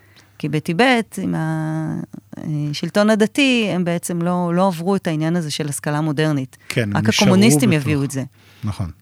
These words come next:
Speaker 1: וכאן היה באמת איזושהי, אה, זהות, שהרבה פעמים, כמו באירופה, ברגע שאנחנו יכולים להתכתב אחד עם השני, ולהחליף דעות ורעיונות, אז, אה, זה מלכד ויוצר איזושהי זהות.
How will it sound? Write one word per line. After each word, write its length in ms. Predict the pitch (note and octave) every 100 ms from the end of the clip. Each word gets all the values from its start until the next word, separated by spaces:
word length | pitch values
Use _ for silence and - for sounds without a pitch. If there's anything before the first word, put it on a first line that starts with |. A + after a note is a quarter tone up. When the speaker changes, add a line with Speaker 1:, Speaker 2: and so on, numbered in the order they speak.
| -
Speaker 1:
וכאן 500 | C3 D3+ - B3 C#4
היה 220 | G3 F#3+
באמת 360 | F#3 F3 F3+ F3+
איזושהי, 480 | F3 F3+ - F3 D#3
אה, 140 | D3+
זהות, 400 | C3+ D3+ G#3+ C#4
שהרבה 480 | - - D3+ D3 E3+
פעמים, 300 | - G3+ G3+
כמו 220 | - F#3
באירופה, 580 | F#3 E3+ F#3+ D4+ G#3+ G3 G3 - - _ D#3
ברגע 280 | D#3+ F#3+
שאנחנו 380 | G#3 F3 F3+ -
יכולים 260 | D#3 E3+ G#3
להתכתב 500 | A3 - D#3+ - B3
אחד 240 | C#4 F#3 D#3+
עם 100 | D#3
השני, 460 | - D3+ D3+ D3+ - - _
ולהחליף 420 | D3 D3 - G3 D3+
דעות 240 | F3 G#3
ורעיונות, 760 | G#3 E3+ D#3 D#3 F3+ B3+ B3 - - - _ -
אז, 280 | D#3 B2+
אה, 40 | D3+ D3+ D3 C#3+ C#3 -
זה 260 | C#3 D3 C#3 - - - _ _
מלכד 480 | - E3+ D#3 - G3
ויוצר 380 | F3 C#3+ - E3
איזושהי 320 | D#3 - F3+
זהות. 460 | C3 C#3+ D#3 C#3+